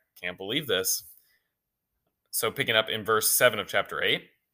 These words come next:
it says, "And the Lord said to Samuel, 'Obey the voice of the people in all that they say to you, for they have not rejected you, but they have rejected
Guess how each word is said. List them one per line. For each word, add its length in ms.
it 120
says, 280
"And 100
the 60
Lord 320
said 180
to 60
Samuel, 420
'Obey 320
the 100
voice 300
of 60
the 60
people 440
in 100
all 280
that 100
they 140
say 200
to 160
you, 320
for 160
they 240
have 140
not 200
rejected 460
you, 320
but 180
they 180
have 200
rejected 560